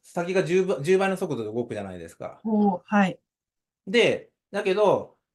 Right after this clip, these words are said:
Speaker 1: この辺十三、まあ、この辺持つと十三倍ぐらいの速度で、ここを支点にして、ここで押し出してやると、十三倍の速度で先っぽが動くわけですよ。
Speaker 2: うん。
Speaker 1: だけど、この真ん中に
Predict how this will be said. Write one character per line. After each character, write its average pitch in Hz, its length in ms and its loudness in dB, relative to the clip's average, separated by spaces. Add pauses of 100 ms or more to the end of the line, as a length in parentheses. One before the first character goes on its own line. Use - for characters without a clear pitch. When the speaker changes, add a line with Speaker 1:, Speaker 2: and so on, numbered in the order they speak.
Speaker 1:
こ 220 120 0
の 226 80 2
辺 226 600 0
十 233 180 2
三、 233 480 -2 (120)
ま 196 140 2
あ、 160 40 0
こ 208 140 4
の 240 100 10
辺 254 160 4
持 254 100 -2
つ 254 80 -10
と 156 120 -4
十 170 180 -2
三 175 280 -4 (200)
倍 170 240 0
ぐ 170 60 0
ら 151 80 4
い 113 60 -2
の 104 200 -12 (220)
速 147 220 -4
度 120 120 -2
で、 107 240 -12 (1600)
こ 170 120 -8
こ 214 120 -2
を 220 80 2
支 220 120 -8
点 214 180 -4
に 214 100 -6
し 208 100 -16
て、 214 420 0 (420)
こ 185 120 -2
こ 202 160 2
で 196 380 0
押 151 160 -8
し 180 60 -14
出 170 120 -4
し - 80 -12
て 185 80 -2
や 180 80 0
る 180 120 -6
と、 151 360 -2
十 180 140 -2
三 190 180 -2
倍 190 120 0
の 180 60 -4
速 175 180 -6
度 120 80 -6
で 107 140 -8
先 - 220 -14
っ - 20 -16
ぽ 117 120 -8
が 117 60 -4
動 123 100 -2
く 117 100 -12
わ 98 80 -8
け 92 100 -14
で 87 100 -20
す - 100 -20
よ。 - 260 -10 (360)
Speaker 2:
う 202 60 4
ん。 190 300 4 (720)
Speaker 1:
だ 208 120 4
け 190 100 2
ど、 170 180 4
こ 185 100 -2
の 165 80 2
真 202 180 2
ん 233 40 2
中 240 200 0
に 226 340 -2